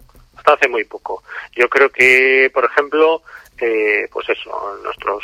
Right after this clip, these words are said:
eh, abuelos, nuestros, mm, bisabuelos se podían entender perfectamente con cualquier indígena de cualquier, eh, parte del mundo,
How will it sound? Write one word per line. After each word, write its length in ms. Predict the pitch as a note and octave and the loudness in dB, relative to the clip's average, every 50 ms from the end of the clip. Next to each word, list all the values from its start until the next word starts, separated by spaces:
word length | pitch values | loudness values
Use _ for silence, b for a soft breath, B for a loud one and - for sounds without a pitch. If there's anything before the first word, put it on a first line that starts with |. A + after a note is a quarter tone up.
| - - | -8 -6
eh, 280 | - G#2 G2 G2 G2 G2 | -4 -4 -4 -4 -4 -2
abuelos, 380 | G2 G2 G#2 C3+ D3+ D3 D3+ C#3+ | -2 2 2 2 2 2 0 -2
nuestros, 420 | C#3 A2 - _ B2 A2+ A#2 G#2+ - - | -2 -8 -6 _ -2 -2 -2 -2 -4 -8
mm, 260 | B2+ A#2 A2+ A2+ A2+ | -10 -10 -10 -6 -6
bisabuelos 500 | A2 - - A#2 A#2 D3 D#3+ E3+ E3 - | -6 -2 -2 0 0 2 2 2 0 0
se 120 | - - | -4 -8
podían 360 | - - - B2 B2 B2 B2+ | -8 -6 -2 0 0 0 0
entender 420 | B2+ A#2 A2+ - A2+ A#2 A#2+ B2+ - | -2 -4 -4 -6 -4 -2 -2 -2 -2
perfectamente 760 | _ B2+ A#2 - - C#3 - _ C#3 C3 C#3 D3 D3 D#3 - | _ -4 -4 0 0 -2 -2 _ -2 -2 -2 0 -2 -4 -4
con 240 | - A2+ A2+ A2 | -2 -6 -8 -8
cualquier 440 | - - G#2+ G2+ G2 - - C#3+ C#3 C3 | -4 -4 -4 -4 -4 0 0 2 2 0
indígena 480 | A2 A2 B2 B2+ - - C3 C3+ C3 | -2 -2 -4 -4 -2 0 2 2 2
de 100 | A2+ A2 | 2 0
cualquier, 440 | - - A2 G#2 - - C3+ C3+ - B B B B B B B B B | -4 -4 -6 -6 0 0 0 0 0 B B B B B B B B B
eh, 220 | - A#2 A2+ A#2 - | 0 0 0 2 4
parte 260 | C3+ C3+ C3+ - B2+ | 2 2 2 2 0
del 160 | A#2 A2+ A2+ | 0 0 0
mundo, 400 | A#2 B2 C#3+ D3+ D3+ E3+ E3+ | 0 -2 -2 0 2 0 0